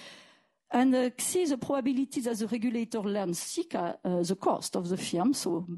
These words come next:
do his job right, and this is related to the capacity of the regulator agency,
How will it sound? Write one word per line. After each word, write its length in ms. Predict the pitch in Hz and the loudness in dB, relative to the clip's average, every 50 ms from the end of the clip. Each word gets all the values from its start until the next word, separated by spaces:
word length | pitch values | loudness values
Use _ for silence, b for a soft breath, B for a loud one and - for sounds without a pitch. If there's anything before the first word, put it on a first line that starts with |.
| 175 | -6
do 160 | 170 185 208 | -2 -2 0
his 120 | 220 214 165 | 0 0 -2
job 280 | 165 156 190 170 165 165 | -2 -4 -4 -4 -4 -2
right, 340 | 185 240 370 311 202 190 - | -2 0 0 0 0 0 0
and 120 | 220 214 220 | 0 0 0
this 260 | 190 240 254 - - | 0 0 -2 0 -2
is 120 | 269 208 | -2 -2
related 320 | 214 226 220 220 - 247 - | 0 -2 -2 0 -2 -2 -2
to 80 | - | 0
the 100 | 202 214 | -2 -2
capacity 680 | - - 294 311 - 277 262 - - 226 - - - 196 | 0 -2 -2 0 0 0 -2 0 -4 -6 -6 -4 -4 -4
of 140 | 165 160 - - | -4 -4 -6 -6
the 80 | 165 165 | -6 -4
regulator 520 | 156 175 156 175 147 151 151 151 - - - - - - _ B B B B B B B B B B | -4 -2 -2 -2 -2 -2 -4 -6 -8 -10 -12 -12 -20 -20 _ B B B B B B B B B B
agency, 560 | 185 175 170 175 156 180 - - 202 247 320 | 4 4 6 6 4 4 2 0 2 0 0